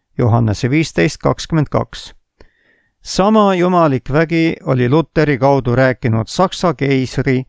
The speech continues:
ja vürstidega. Püha Võim oli püüdnud veenda paljusid sel suurejoonelisel koosolekul.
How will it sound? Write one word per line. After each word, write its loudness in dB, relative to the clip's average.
ja 0
vürstidega. -2
Püha 4
Võim 2
oli 0
püüdnud 0
veenda 2
paljusid 2
sel 0
suurejoonelisel 0
koosolekul. -2